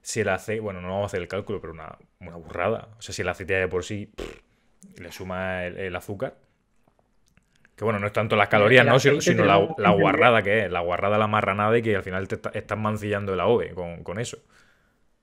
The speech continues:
Speaker 2: Exactamente, y hombre, es que no me puedes comparar a, y yo soy muy fan de por las mañanas una tostada con aceite, ¿no? Pero no me puedes comparar echarle un chorroncito de aceite a un pan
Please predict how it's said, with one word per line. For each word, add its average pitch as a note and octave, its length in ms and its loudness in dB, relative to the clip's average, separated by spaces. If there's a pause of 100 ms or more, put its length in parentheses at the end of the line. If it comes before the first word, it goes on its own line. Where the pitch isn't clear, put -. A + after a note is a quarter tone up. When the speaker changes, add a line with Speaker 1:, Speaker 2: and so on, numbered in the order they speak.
(800)
Speaker 2:
Exactamente, C#3+ 640 -6
y C#3 40 -2
hombre, D3+ 220 0
es - 80 -2
que - 160 -6
no C3+ 80 2
me D3+ 120 0
puedes D#3 240 0
comparar D#3+ 640 2 (420)
a, A#2 400 -4
y C3 120 -6
yo C3 120 -2
soy F3 160 4
muy D#3 200 6
fan F3+ 220 2
de F#3 80 2
por - 160 0
las B2+ 140 -2
mañanas C#3 420 -2
una E3 160 2
tostada C#3 320 -2
con - 120 -8
aceite, E3+ 380 -4
¿no? D#3 120 -4
Pero C3+ 120 -4
no C3+ 100 -2
me C3+ 80 0
puedes D3 200 -2
comparar D3 380 4
echarle D3+ 260 2
un C3+ 80 0
chorroncito C#3 500 -2
de C#3 60 4
aceite C#3 220 0
a - 20 2
un C#3 120 -2
pan F#3+ 340 2